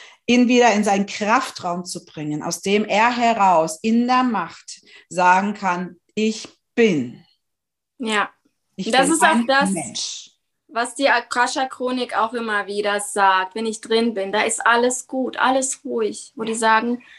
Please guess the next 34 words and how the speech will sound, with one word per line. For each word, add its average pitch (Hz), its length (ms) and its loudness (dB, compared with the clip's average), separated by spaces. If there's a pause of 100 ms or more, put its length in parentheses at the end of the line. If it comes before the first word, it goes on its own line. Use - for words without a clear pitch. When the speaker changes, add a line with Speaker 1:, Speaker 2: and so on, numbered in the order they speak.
(120)
Speaker 2:
"Es - 100 -12
ist - 220 -8
alles 202 680 2
gut." - 340 -16
Speaker 1:
So - 380 -6
ist 151 340 -12
es. 143 220 -10
Wunderschön, 190 640 2
meine 180 280 0
Liebe. 175 520 0 (360)
Ich 214 260 -4
danke 185 400 0
dir 175 400 0
so, 180 320 -4
so 214 220 -4
sehr. 165 640 0
Und 165 540 -4
es 165 200 -6
ist 196 300 -4
alles 196 380 0
gut, 170 300 -6
das 175 340 -8
spüre 185 340 -4
ich 185 300 -6
auch. 160 360 0 (220)
Und 180 140 -4
wir 180 80 -4
dürfen 202 600 0
in 170 260 -6
dieser 170 380 -4
Ruhe 180 580 0
erschaffen. 151 1120 -6 (300)
Und 180 180 -2
zwar 180 400 0